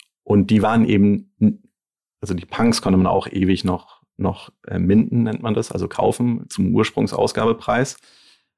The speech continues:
Ähm, und bei Bored Ape war's eben auch so, die konntest du, ich glaub, ich weiß gar nicht mehr, war es null Komma null vier eth oder so? Oder ich glaub, Bored Ape war sogar relativ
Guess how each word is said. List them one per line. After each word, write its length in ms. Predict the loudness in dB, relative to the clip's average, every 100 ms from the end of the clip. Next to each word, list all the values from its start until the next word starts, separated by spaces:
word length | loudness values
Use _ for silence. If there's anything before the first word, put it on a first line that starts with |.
| _ _
Ähm, 340 | 0 2 4 4
und 180 | 0 0
bei 220 | 0 2
Bored 340 | 2 -2 0
Ape 220 | 0 0
war's 160 | -2 -6
eben 220 | -4 -2
auch 160 | 0 0
so, 180 | 0 -2
die 80 |
konntest 300 | -2 -6 -8
du, 40 | -12
ich 120 | -12
glaub, 320 | -8 -8 -8 _ _
ich 140 | _ -20
weiß 140 | -14
gar 120 | -10
nicht 60 | -8
mehr, 100 | -8
war 120 | -8
es 100 | -4
null 140 | -2
Komma 420 | -2 -2 -4 -6 _ _ _ _ _ _ _ _ _ _ _
null 200 | 0 0
vier 500 | 0 -6 -6 -8 -12
eth 460 | -10 -12 -12 -20 _
oder 220 | -10 -6
so? 160 | -4 -4
Oder 240 | -6 -10
ich 140 | -12 -10
glaub, 320 | -8 -8 _ _
Bored 220 | -8 -4
Ape 160 | -2 -2
war 120 | -2
sogar 220 | -2 -4
relativ 340 | -4 -6 -8